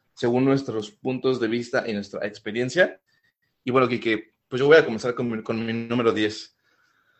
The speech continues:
Y pues mira, pues creo que esta fue una, una lista que me costó un poquito más de trabajo que la de running backs. Creo que tenemos una cantidad de receptores que pueden ser muy determinantes para Fantasy, para la temporada.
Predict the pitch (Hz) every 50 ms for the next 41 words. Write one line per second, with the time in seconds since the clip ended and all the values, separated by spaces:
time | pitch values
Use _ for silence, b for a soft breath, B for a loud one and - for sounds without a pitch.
0 | _ _ _ _ _ - 123 123 127 123 123 120 127 127 135 151 151 143 143 -
1 | 131 143 156 156 160 165 156 - 151 - 160 156 156 156 151 147 135 127 120 113
2 | 104 101 98 95 _ _ - - 135 143 139 143 131 - 156 156 - 113 107 -
3 | 117 107 - 143 147 143 139 139 - - 151 - - 139 139 139 143 143 147 143
4 | 135 151 147 143 120 113 117 123 143 143 139 - 117 110 110 104 107 107 104 127
5 | 131 131 123 117 139 - 311 - - - - _ _ _ _ - 127 123 123 123
6 | - 107 - - 117 123 127 135 135 131 131 - - - - - 135 139 139 131
7 | - 120 107 101 104 110 117 120 123 131 117 113 104 110 92 - 117 120 120 120
8 | 117 - - - - - 123 123 123 120 120 131 117 120 123 123 123 131 127 127
9 | 135 135 127 131 - 107 104 107 107 113 117 120 117 - - - 95 98 98 -
10 | 120 123 123 123 123 - 160 160 - 101 101 101 101 98 - 104 104 - 104 107
11 | 113 131 151 190 - -